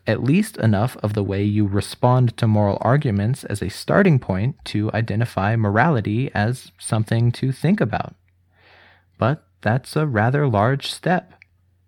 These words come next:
It implies accepting your own mind as identifying a moral frame of reference rather than all morality being a great light shining from beyond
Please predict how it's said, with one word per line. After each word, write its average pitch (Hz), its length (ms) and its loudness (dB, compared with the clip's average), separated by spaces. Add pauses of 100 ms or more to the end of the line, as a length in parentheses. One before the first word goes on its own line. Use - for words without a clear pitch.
(140)
It 117 140 6
implies 127 640 4 (120)
accepting 131 560 2
your 123 140 4
own 127 160 6
mind 127 440 6
as 113 260 2
identifying 120 720 4
a - 100 -2
moral 107 300 4
frame 117 300 2
of 98 100 0
reference 147 600 0
rather 110 280 2
than 110 320 2 (320)
all 120 240 6
morality 120 600 4
being 113 300 2
a 110 120 2
great 107 460 0
light 131 340 2
shining 117 380 2
from 110 220 2
beyond 135 580 4